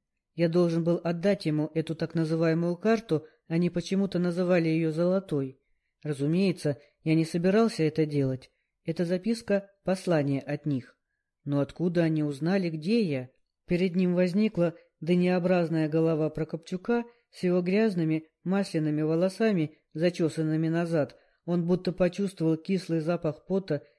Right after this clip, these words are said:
исходящий от следователя. "Вот же мерзавец, забрал триста тысяч и слил его. Наверное, им помогает майор Прокопчук, которому не терпится закрыть дело моего отца",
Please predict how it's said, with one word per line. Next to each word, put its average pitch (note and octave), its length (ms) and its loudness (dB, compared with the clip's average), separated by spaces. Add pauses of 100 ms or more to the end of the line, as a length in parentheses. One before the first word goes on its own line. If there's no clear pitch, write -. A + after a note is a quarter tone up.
(120)
исходящий E3 720 -2
от D#3+ 220 -4
следователя. C#3 760 -2 (460)
"Вот G#3+ 320 2
же G3 120 2
мерзавец, E3 680 2 (220)
забрал F3+ 460 4
триста E3 480 0
тысяч E3+ 500 -4 (160)
и G3+ 120 -2
слил F#3 360 2
его. C3+ 440 -2 (520)
Наверное, E3+ 680 2 (240)
им F#3+ 180 0
помогает F#3+ 600 2
майор F#3+ 320 0
Прокопчук, F3+ 680 -4 (260)
которому D3+ 420 2
не D3+ 140 0
терпится F3+ 480 -2
закрыть D3+ 380 0
дело D3+ 240 2
моего D3+ 380 2
отца", C#3 420 -2